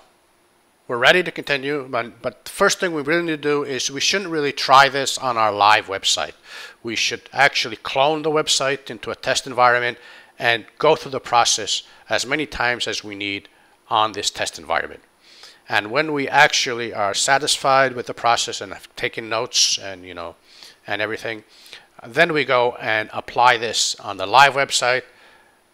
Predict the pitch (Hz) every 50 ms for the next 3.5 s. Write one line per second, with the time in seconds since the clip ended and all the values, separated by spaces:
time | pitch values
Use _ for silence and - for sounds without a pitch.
0 | _ _ - 120 123 147 151 - - 139 - - - 139 127 127 127 120 113 -
1 | - - - 113 110 - - 110 107 101 - - - 92 101 98 98 - - 98
2 | - - - - - 78 - - - - - - - - _ _ _ _ _ _
3 | _ _ _ _ - 101 92 87 90